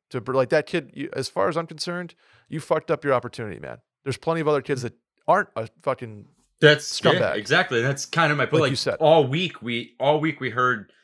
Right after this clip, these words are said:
Speaker 2: the only excuse for this signing was, you know, Boston's trying to build up their prospect pool and they're giving him another chance. Like, there's plenty of kids out there that just
Speaker 1: Right.
Speaker 2: aren't,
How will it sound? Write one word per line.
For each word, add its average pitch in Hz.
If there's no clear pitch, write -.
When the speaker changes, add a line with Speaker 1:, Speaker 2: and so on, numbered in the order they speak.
Speaker 2:
the 123
only 135
excuse 131
for 117
this 107
signing 147
was, 110
you 113
know, 107
Boston's 104
trying 101
to 92
build 95
up 92
their 101
prospect 92
pool 98
and 92
they're 90
giving 95
him 92
another 90
chance. 104
Like, 87
there's 131
plenty 147
of 135
kids 113
out 98
there 95
that 92
just -
Speaker 1:
Right. 120
Speaker 2:
aren't, 113